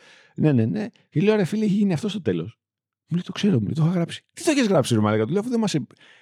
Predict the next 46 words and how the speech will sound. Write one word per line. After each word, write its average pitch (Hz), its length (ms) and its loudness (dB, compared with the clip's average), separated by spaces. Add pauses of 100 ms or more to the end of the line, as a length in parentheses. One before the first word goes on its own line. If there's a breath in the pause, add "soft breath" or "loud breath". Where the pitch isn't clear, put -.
(140 soft breath)
μου 113 100 2
λέει, 147 100 8
«Τους 143 100 -4
έγραψα 101 580 -2 (640)
αυτό 190 460 0 (380)
και - 80 2
το 139 60 6
έγραψα 151 220 2
κανονικά. 120 440 2
Τι - 60 0
να 135 60 6
μου 120 60 2
κάνανε;» 92 360 -2 (580)
«Εντάξει», 143 260 2
λέω, 107 80 8
«Γιώργο, 120 200 4
αφού 107 120 2
υπάρχει, 123 520 0
ε, - 300 -2
γραμμένη 107 340 8
αυτή 113 120 4
η 120 40 6
ιστορία, 117 440 2
θα 120 120 0
βγω 113 140 4
να 127 80 2
την 107 80 0
πω 117 80 -2
κι 107 80 -4
εγώ, 101 180 2
ήμουν 123 140 2
αυτό 107 160 -4
που - 80 -8
της 110 80 -8
Μάρτης». 110 440 -4 (400)
Και - 100 0
έπαθα, 170 640 0 (260)
εντάξει, - 500 -2
τε-, 127 100 0
τεράστιο 131 540 4
respect 120 280 -2 (120)
για - 140 -10
αυτό 98 160 -10
που 92 280 -10
έκανε 87 500 -12
ο 85 280 -20